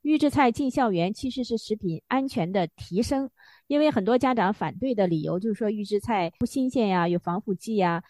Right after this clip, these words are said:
再加上以前中国的这个食品安全的事故，像三聚氰胺呐、奶粉呐，这些都是引起的恐慌。他说，如果是每天食堂现做的话，食品的安全就有保障吗？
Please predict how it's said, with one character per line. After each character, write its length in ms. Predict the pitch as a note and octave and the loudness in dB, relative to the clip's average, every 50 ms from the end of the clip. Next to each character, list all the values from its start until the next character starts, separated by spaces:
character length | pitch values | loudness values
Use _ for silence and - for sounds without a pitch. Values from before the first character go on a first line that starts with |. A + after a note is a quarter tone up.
| _ _ | _ _
再 140 | _ - A#3+ | _ 0 2
加 180 | A3+ A#3+ A3 A3 | 4 4 4 4
上 240 | A3+ G#3 G3 F#3+ F#3+ | 4 4 2 2 2
以 140 | F3 E3 | 0 -2
前 420 | D#3 - E3 D#3 E3 F#3 G3 G3 G#3 | -2 -2 0 0 0 0 0 -2 -2
中 160 | - G#3+ G#3+ | -2 -4 -2
国 160 | F#3+ F#3+ F#3+ | 0 2 2
的 140 | F#3+ G3 F#3 | 4 4 2
这 100 | - F#3+ | 2 0
个 160 | E3+ F3 E3+ | 0 0 -2
食 160 | E3+ - G#3+ | 0 -2 -4
品 140 | G#3+ G#3 E3+ | -2 -2 -2
安 180 | - - G#3 G#3+ | -2 -2 -4 -2
全 160 | - G#3 F3+ | -2 -2 -2
的 120 | G3 G#3 | -2 -2
事 200 | G#3+ - - G#3 | -4 -2 -4 -6
故， 280 | F#3+ - G3 F#3+ F3+ F3 | -4 -2 0 0 0 0
像 320 | - - G3+ F3+ E3+ F3 | -2 -2 -2 -2 -2 -2
三 200 | F3 - G3+ F#3+ | -4 -2 -4 -4
聚 140 | G3 - F#3+ | -2 -6 -8
氰 240 | - - - G#3 G3 | -8 -6 -4 -2 0
胺 180 | G3 F#3+ F#3+ F#3+ | 0 0 0 2
呐、 180 | F#3 E3+ E3 | 0 0 0
奶 200 | E3+ E3 D#3+ F3 | 0 0 -2 -2
粉 240 | A3+ - - D#3+ A2 | -2 -4 -6 -8 -6
呐， 180 | A2 D3+ D3+ D#3 | -6 -6 -6 -4
这 160 | - G3 E3+ | -4 -4 -4
些 300 | - - F3 E3+ E3+ - - - _ - _ | -2 0 0 0 0 0 -4 -12 _ -4 _
都 140 | A#3+ A3+ A#3 | 0 2 2
是 460 | - - A3 G3 F#3 F3 E3+ E3+ D#3+ | 2 0 2 2 4 4 2 2 0
引 180 | E3+ E3+ F#3+ A3 | 0 -2 -2 -2
起 160 | - - F3 | -4 -6 -4
的 140 | D#3+ F#3 F#3 | -2 -4 -4
恐 200 | - - - - _ | -4 -10 -18 -12 _
慌。 320 | - G3+ F#3 F#3+ F#3 G3 - | 0 2 2 2 0 -4 -2
他 100 | - B3+ | 0 0
说， 240 | B3 - C4 A#3+ A#3+ | 2 4 6 6 6
如 160 | A#3 - C#4+ | 4 2 0
果 140 | C4+ G#3 F3+ | 0 2 0
是 520 | F#3 - A3+ A3 G#3 G3+ G3 F#3 F3+ E3+ - - | 0 0 0 0 2 2 2 2 2 0 -2 -4
每 160 | F3+ F3+ F3 | -6 -4 -2
天 160 | - A#3+ A#3+ | 0 0 0
食 220 | B3+ - A#3 A#3 A#3+ | 0 0 -2 -2 0
堂 200 | - A3 G3+ A#3 | 0 0 0 0
现 300 | - - D#4 C4 A3 A3 | 0 0 0 0 0 0
做 220 | - D4 A#3+ G3 | 2 2 2 2
的 100 | E3+ D#3+ | 2 0
话， 240 | - F3+ D#3+ D3+ - - _ _ _ _ _ - | 0 0 -2 -2 -2 -6 _ _ _ _ _ -14
食 280 | - - - G#3+ A3 A#3+ | -14 -4 2 2 2 4
品 200 | - A#3 F3+ E3 | 4 2 0 4
的 140 | D#3+ E3 D#3+ | 4 4 4
安 220 | - G#3+ A3 A#3 | 4 2 2 2
全 200 | - A#3 F#3 F3+ | 2 2 2 2
就 200 | F#3+ - B3+ G#3 | 2 2 2 4
有 180 | E3+ D#3+ F3 A3 | 4 2 2 0
保 260 | - G3 D#3 C#3 - | 0 0 0 0 -2
障 280 | - - B3+ C4 A3+ G3 | 0 0 2 2 2 0
吗？ 260 | F3 E3 D#3 D#3+ - | -2 0 0 -2 -2